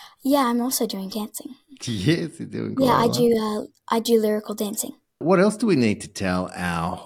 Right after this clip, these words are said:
Speaker 2: wonderful listeners? You've got so much wisdom in your mind, in your head, and that you express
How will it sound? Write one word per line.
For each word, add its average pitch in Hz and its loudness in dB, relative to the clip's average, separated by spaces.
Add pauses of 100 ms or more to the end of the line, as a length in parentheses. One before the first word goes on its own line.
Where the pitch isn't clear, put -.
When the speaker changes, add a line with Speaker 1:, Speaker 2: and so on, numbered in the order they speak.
Speaker 2:
wonderful 113 2
listeners? 98 0
You've 95 0
got 90 0
so 117 0
much 117 0
wisdom 101 0
in 95 -2
your 90 2
mind, 92 2
in 90 2
your 82 0
head, 98 0 (360)
and 85 0
that 82 -4
you 87 0 (280)
express - -4